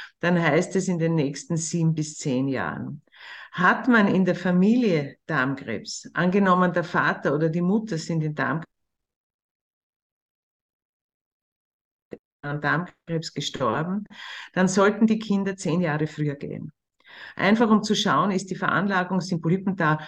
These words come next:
kann ich etwas machen. Habe ich bei der Untersuchung jetzt einen Polypen oder mehrere, dann hängt es davon ab, wie die ausschauen, wie groß sie sind. Und dann sagt der Arzt, das müssen wir in einem Jahr kontrollieren oder das müssen wir in drei Jahren kontrollieren oder in fünf Jahren.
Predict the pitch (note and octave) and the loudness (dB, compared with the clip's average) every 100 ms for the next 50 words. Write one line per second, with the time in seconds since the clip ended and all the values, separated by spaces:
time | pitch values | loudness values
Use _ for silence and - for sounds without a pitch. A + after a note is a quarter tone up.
0 | - - D3+ D3 A2+ - - - - - | -12 -4 -2 -2 -4 -8 -8 -8 -10 -12
1 | - - - - - E3+ G3 A3+ C4+ - | -14 -14 -18 -18 -2 4 4 6 2 2
2 | E3+ D#3 D3 D3+ C#3 E3 D#3 D#3 C#3+ B2 | 0 2 0 -2 -6 -4 -4 -2 0 -2
3 | - - - - D3 D#3 E3 F3 F#3+ F#3 | -6 -16 -18 -4 2 2 2 0 0 -2
4 | D3 D3 C3 C3+ D#3 F3+ G#3 A3+ - - | -2 0 0 0 -2 -2 -4 -8 -16 -16
5 | - F3 G3 G3+ A3 G#3 - F#2+ - - | 0 2 4 4 2 0 -4 -4 -4 -2
6 | F#3+ E3+ F#3 F#3+ F3 A2 F#2+ - G3+ G#3 | 0 0 0 -2 -2 0 -2 -4 -6 -4
7 | A#3 D#3 - D3+ F#3+ - F#3+ G#3 G#3+ - | -4 -6 -4 -4 -4 -8 -8 -6 -6 -4
8 | F3 E3 D#3+ A3 A3 G#3 - E3+ D#3 F3+ | -2 2 2 2 0 -2 -2 0 2 0
9 | - - E3 E3+ E3+ E3 D3+ D#3 C#3+ E3 | -4 -12 -6 -4 -2 -2 0 0 0 -2
10 | - G#3 G3+ G3 F#3 F#3+ - - - E3 | -4 -4 -2 -2 -2 -4 -12 -16 -4 -2
11 | E3 D#3+ E3 D#3+ D3 D3 B2+ A#2 F#3 F3+ | 0 0 -2 -2 -4 -4 -2 -2 -2 -4
12 | F3+ D#3+ D#3+ D3 C#3 C#3+ D3+ C#3 A#2+ C3+ | -4 -4 -2 -4 -2 -6 -6 -4 -4 -6
13 | - C3 - - - | -6 -8 -8 -12 -12